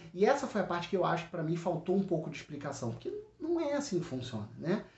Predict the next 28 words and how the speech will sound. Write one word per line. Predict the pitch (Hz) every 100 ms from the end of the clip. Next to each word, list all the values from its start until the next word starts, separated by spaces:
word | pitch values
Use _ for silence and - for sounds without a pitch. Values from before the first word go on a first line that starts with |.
| - -
Primeiro | - 220 220 262 370
que | 359 202 160 165
a | 156
máscara, | 170 196 226 - 170 139
ela | 127 127 131 131
é | - -
mais, | 143 143 156 196 247 247 - - -
é, | 151 147 - _ - -
é, |
é, | - - - -
o, |
o, | 156 - 151 147 156 147 143
o | 156
objetivo | 147 147 185 - 247 240
dela | 202 190
é | 175
mais | 156 127
você | 120 151 165 - - 226 311 349 349
não | 190 160
espalhar | 143 - 135 127
o |
vírus | 117 120 170 254 - - - - -
do | 165
que | 180
você | 180 180 185
não | 185 185
ser | - 175 151
infectado. | 131 - 147 - -